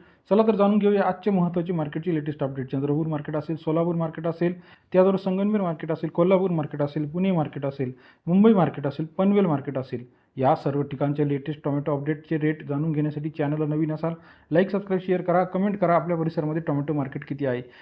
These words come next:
गेल्या काही दिवसापासून आपण बघितलं की टोमॅटो बाजार वाढलेले होते, परंतु पाऊस असेल, ट्रान्सपोर्ट फॅसिलिटी, फॅसिलिटी असेल किंवा इतर समस्यांमुळे टोमॅटो बाजार अचानक डाऊन झालेले आहे. सध्या आपण जर बघितलं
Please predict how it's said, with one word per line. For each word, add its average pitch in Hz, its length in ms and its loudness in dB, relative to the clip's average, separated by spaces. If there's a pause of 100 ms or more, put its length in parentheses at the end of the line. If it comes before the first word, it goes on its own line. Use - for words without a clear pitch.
(160)
गेल्या 202 180 6
काही 233 80 4
दिवसापासून 214 420 0
आपण 196 180 2
बघितलं 185 300 0
की 170 100 -4
टोमॅटो 175 300 -2
बाजार 170 220 2
वाढलेले 165 400 4
होते, 156 160 -2
परंतु 165 320 -4
पाऊस 160 360 -2
असेल, 147 280 0 (360)
ट्रान्सपोर्ट 160 360 0
फॅसिलिटी, 160 380 -4
फॅसिलिटी 160 440 -2
असेल 160 300 0 (420)
किंवा 208 300 6
इतर 190 220 0
समस्यांमुळे 180 680 0
टोमॅटो 165 320 0
बाजार 151 260 2
अचानक 151 360 0
डाऊन 143 240 0
झालेले 139 260 -2
आहे. 123 140 -4 (320)
सध्या 180 200 4
आपण 196 180 4
जर 185 140 0
बघितलं 175 400 2